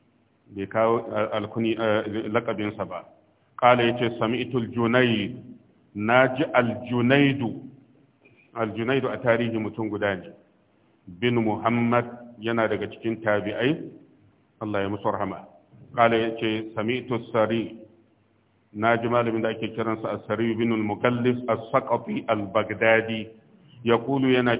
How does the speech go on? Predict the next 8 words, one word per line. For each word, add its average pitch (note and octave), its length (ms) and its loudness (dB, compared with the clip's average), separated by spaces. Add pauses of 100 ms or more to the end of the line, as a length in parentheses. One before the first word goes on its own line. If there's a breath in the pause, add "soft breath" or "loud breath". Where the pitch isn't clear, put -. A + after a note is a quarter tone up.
cewa, A2+ 420 4
"Ash-shukru C3 720 0
ni'ima." A2 520 0 (760)
Godiya C#3 560 4
ni'ima C#3 500 2
ce. F#2 200 -14 (760)
Wato B2 220 2
idan C#3+ 580 -2